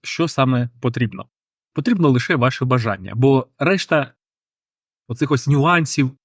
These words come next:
які необхідно, можливо, в ряді випадків притягнути за вуха, можливо, потрібно буде витребувати якісь документи в різного роду чиновників, зокрема міської ради, сільської.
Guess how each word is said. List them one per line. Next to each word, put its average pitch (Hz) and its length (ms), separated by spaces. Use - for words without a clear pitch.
які 127 240
необхідно, 135 420
можливо, 151 320
в 127 60
ряді 117 180
випадків 113 460
притягнути 120 540
за 92 140
вуха, 120 440
можливо, 151 580
потрібно 139 380
буде 127 200
витребувати 123 540
якісь 120 260
документи 127 1000
в 123 100
різного 127 460
роду 131 340
чиновників, 127 720
зокрема 131 420
міської 120 460
ради, 120 480
сільської. 131 840